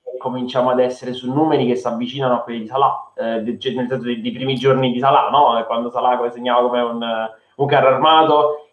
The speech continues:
e ho proprio la sensazione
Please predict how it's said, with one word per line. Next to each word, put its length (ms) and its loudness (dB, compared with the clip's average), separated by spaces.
e 440 0
ho 360 4
proprio 440 2
la 120 2
sensazione 1160 -2